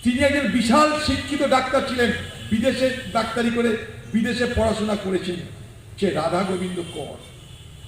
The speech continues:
আজ থেকে একশো সাঁইত্রিশ আটত্রিশ বছর আগে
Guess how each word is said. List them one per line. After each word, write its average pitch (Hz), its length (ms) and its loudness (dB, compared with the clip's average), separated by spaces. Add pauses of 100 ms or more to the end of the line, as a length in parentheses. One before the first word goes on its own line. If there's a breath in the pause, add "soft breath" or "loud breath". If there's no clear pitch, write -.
(2500)
আজ 254 240 4
থেকে 277 160 2
একশো 269 320 4
সাঁইত্রিশ 254 760 0
আটত্রিশ 247 340 0
বছর 240 260 0
আগে 208 280 4